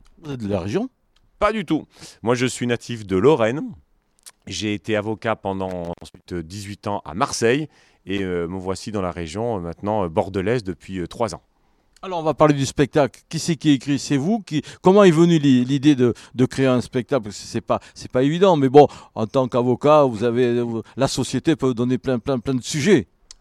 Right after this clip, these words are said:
Speaker 2: Oui, moi, je, le, le, le sujet, il est venu, euh, vite parce que c'est, c'était ma vie au quotidien.
Speaker 1: Voilà, on va,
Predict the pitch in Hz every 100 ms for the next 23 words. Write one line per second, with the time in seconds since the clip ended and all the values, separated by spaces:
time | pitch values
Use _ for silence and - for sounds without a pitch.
0 | - 147 165 123 110 104 - - - 95
1 | 113 110 113 113 - 113 113 131 107 92
2 | 98 90 104 104 92 87 85 92 117 151
3 | - 87 90 - 95 87 95 90 107 104
4 | 117 127 135 101 87 - 101 110 107 117
5 | 139 165 180